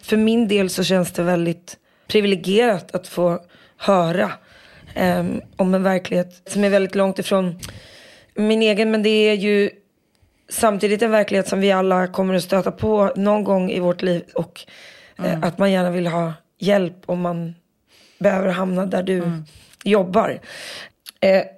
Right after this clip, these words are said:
Speaker 1: vad önskar du att folk visste om ert jobb som de inte vet, och vad önskar du att folk skulle tänka på?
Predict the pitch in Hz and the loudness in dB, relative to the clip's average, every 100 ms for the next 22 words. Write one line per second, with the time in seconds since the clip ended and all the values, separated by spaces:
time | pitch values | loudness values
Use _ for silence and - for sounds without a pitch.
0 | 226 190 185 214 226 202 175 - - 233 | -4 0 0 2 2 2 0 -2 0 2
1 | 214 185 180 - 190 170 - - - - | 2 0 -4 -4 -4 -4 -8 -20 -20 -20
2 | - - _ - - 196 190 - - - | -20 -20 _ -18 -4 -2 -2 -4 -8 -2
3 | 226 190 180 - 196 190 - 180 175 175 | 0 0 -2 -4 -2 -2 -4 -2 -2 -2
4 | 170 165 160 - - 175 170 170 170 220 | -2 -2 -4 -8 -6 -4 -2 -4 -4 -4
5 | - 214 180 208 196 185 175 - 190 160 | 0 0 0 -2 0 0 -2 -2 -2 -2
6 | - - 175 - 220 185 156 - 185 180 | -6 -6 -4 -2 0 -2 -4 -6 -4 -2
7 | 175 175 170 - 175 165 160 - 170 160 | -2 -4 -6 -6 -4 -4 -6 -8 -6 -6
8 | - 262 180 - - 156 - | -2 -2 0 -4 -4 -4 -8